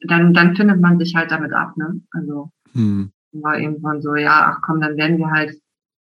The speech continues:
Speaker 1: eine Band, die irgendwie Weekender spielt. So, ist okay.
Speaker 2: Ähm, ich hab noch mal eine Frage zu dieser,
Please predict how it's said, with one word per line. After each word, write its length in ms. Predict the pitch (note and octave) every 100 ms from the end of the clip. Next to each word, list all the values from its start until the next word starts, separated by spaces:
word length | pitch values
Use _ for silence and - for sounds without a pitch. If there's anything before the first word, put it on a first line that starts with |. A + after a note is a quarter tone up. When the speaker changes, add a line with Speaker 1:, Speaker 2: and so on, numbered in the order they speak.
| _
Speaker 1:
eine 140 | D3+ D3+
Band, 460 | D3+ D#3 E3+ E3+
die 160 | C#3+ D3+
irgendwie 440 | D3+ D3+ D#3 D3+ -
Weekender 420 | D#3 D#3+ D3 D3+
spielt. 400 | - - - - -
So, 220 | - F3 - -
ist 180 | E3+ F3
okay. 260 | - - F3 F3 - _ _ _ _ _ _ _ - _ - - _ - - - - C#3 -
Speaker 2:
Ähm, 240 | C#3 C#3+ C3+
ich 140 | C#3
hab 100 | E3+
noch 120 | F3+
mal 100 | E3
eine 120 | F3+ E3
Frage 380 | - D#3 E3+
zu 160 | E3+ -
dieser, 520 | D3+ D#3+ D#3 D#3 D3